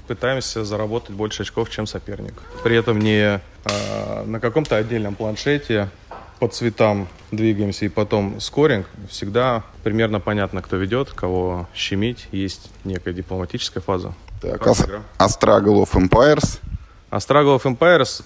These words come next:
Speaker 1: у неё, она выглядит хорошо, вот как мне нравится.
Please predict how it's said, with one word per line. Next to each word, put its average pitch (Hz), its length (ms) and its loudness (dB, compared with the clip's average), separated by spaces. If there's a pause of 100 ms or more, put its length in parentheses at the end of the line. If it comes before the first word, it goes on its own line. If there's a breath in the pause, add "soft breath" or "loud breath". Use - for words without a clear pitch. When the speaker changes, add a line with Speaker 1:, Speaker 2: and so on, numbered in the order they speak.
Speaker 1:
у 117 40 -8
неё, 120 280 -4 (600)
она 127 220 4
выглядит 123 500 4
хорошо, 120 440 2
вот 127 160 2
как - 180 -6
мне 107 100 0
нравится. 101 540 -2